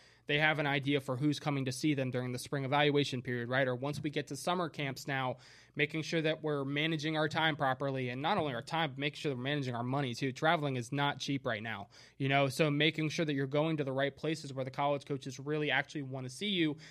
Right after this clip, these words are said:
where you're actually gonna have a shot to get an offer at, right? So there's a lot of different avenues that ultimately that I make it very, very clear that I have a formula that works. And that is the reason why I normally have one package. And if you don't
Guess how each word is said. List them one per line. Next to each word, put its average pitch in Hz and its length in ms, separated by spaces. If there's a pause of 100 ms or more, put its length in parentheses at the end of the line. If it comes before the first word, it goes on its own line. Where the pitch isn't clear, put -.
(180)
where 165 140
you're 185 140
actually 175 280
gonna 160 100
have 143 100
a 131 40
shot 160 340
to 147 60
get 139 120
an 135 100
offer 143 340
at, 107 240
right? 151 300
So 160 360 (420)
there's 185 220
a 202 60
lot 175 260
of 165 100
different 151 280
avenues 139 500
that 139 200
ultimately 143 680
that 131 400 (1000)
I 170 240
make 170 380
it 170 160
very, 156 400
very 147 400
clear 135 760 (320)
that 135 360 (400)
I 156 140
have 160 140
a 139 40
formula 165 580
that 147 200
works. 170 460 (580)
And 156 360
that 165 160
is 156 120
the 156 80
reason 160 380
why 147 160
I 139 100
normally 165 440
have 139 260
one 143 340
package. 151 540
And 143 120
if 131 120
you 147 100
don't 143 240